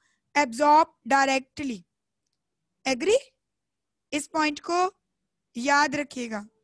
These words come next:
Monosaccharides doesn't know, uh, does not need a digestion। So,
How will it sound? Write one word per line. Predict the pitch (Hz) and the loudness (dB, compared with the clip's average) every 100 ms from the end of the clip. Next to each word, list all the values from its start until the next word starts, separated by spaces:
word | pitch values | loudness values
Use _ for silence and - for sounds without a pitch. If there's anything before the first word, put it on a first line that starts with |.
| _ _ _ _ _ _ _ _ _ _ _ _ _ 254 | _ _ _ _ _ _ _ _ _ _ _ _ _ -4
Monosaccharides | 277 330 370 359 349 330 339 277 | -2 -2 -2 -4 0 0 0 0
doesn't | 311 320 311 | -2 -2 -6
know, | 311 320 330 | -4 -4 -2
uh, | 277 269 | -2 -2
does | 254 294 277 | -2 -4 -4
not | 285 311 330 | -4 -4 -4
need | 294 294 311 - | -4 -4 -4 -6
a | 285 | -2
digestion। | 254 247 247 247 240 202 208 _ _ _ _ _ _ _ _ _ _ _ _ _ _ _ _ _ _ _ _ _ _ _ _ _ _ _ _ _ _ _ _ _ | -2 -2 -4 -6 -8 -12 _ _ _ _ _ _ _ _ _ _ _ _ _ _ _ _ _ _ _ _ _ _ _ _ _ _ _ _ _ _ _ _ _ _
So, | - 311 | -10 2